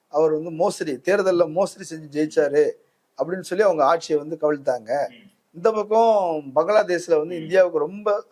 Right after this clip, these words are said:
சப்போர்ட்டா இருந்தவங்க, அஹ், அவங்க யாரு, ஷேக் ஹசீனா தானே, ஷேக் ஹசீனா, அவங்க வந்து முஜிபுர் ரஹ்மானுடைய அந்த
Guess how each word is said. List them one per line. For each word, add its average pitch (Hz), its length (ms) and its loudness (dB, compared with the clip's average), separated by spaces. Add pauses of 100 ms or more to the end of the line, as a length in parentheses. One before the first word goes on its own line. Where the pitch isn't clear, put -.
சப்போர்ட்டா 170 440 0
இருந்தவங்க, 147 480 -2 (480)
அஹ், 143 480 2
அவங்க 135 360 -2
யாரு, 190 380 -4
ஷேக் 160 160 0
ஹசீனா 135 420 -2
தானே, 135 160 -6 (960)
ஷேக் 170 300 2
ஹசீனா, 151 360 -4 (540)
அவங்க 233 420 2
வந்து 208 280 0 (960)
முஜிபுர் 180 300 -4
ரஹ்மானுடைய 147 720 2 (120)
அந்த 131 520 -4